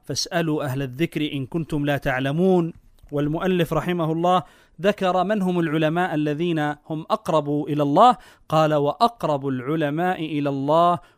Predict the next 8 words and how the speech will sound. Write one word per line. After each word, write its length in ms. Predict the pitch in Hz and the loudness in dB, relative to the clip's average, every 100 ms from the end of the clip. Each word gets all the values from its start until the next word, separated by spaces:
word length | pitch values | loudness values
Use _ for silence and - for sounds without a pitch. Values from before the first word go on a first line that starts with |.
| - | -8
وأولاهم 1120 | 147 - 151 143 139 151 185 190 175 180 165 | -6 -4 -2 -2 0 0 2 0 -2 -4 -4
به 220 | 175 208 - _ _ _ 196 | 0 -2 -2 _ _ _ -8
أكثرهم 880 | 185 _ - 240 233 185 175 170 170 | -8 _ 0 4 4 4 4 2 -2
له 480 | 180 185 165 160 151 | 0 0 2 0 -2
خشية، 580 | - 185 - 151 123 - _ _ - | -2 0 0 0 -2 -6 _ _ -6
وفيما 680 | 143 - 165 165 147 147 139 | -6 -4 -2 -2 0 -2 -4
عنده 580 | 156 165 147 139 131 143 | -4 -4 -2 -2 -2 0
رغبة، 440 | 151 131 151 117 | 0 0 0 -2